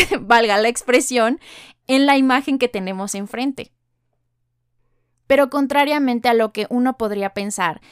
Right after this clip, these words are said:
en el caso de Bauchart, esto es todo lo que da sentido a su carrera como fotógrafo, porque él juega con esa debilidad, entre comillas, o con esa libertad de interpretación que tiene la imagen,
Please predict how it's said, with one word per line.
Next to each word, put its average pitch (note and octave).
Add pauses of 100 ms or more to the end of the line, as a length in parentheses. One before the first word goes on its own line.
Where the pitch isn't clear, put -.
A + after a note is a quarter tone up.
(160)
en A#3
el A#3+
caso C4+
de G#3+
Bauchart, G3 (540)
esto D#4
es C4+
todo C4
lo B3+
que A3+
da A#3
sentido B3+
a B3+
su B3
carrera A3+
como G#3+
fotógrafo, A3
porque A#3
él E4
juega B3+
con G#3+
esa A3 (260)
debilidad, G#3+
entre G#3
comillas, G3 (260)
o A#3+
con C4+
esa D4
libertad A3
de A#3+
interpretación G#3
que A#3+
tiene G#3
la G#3+
imagen, G#3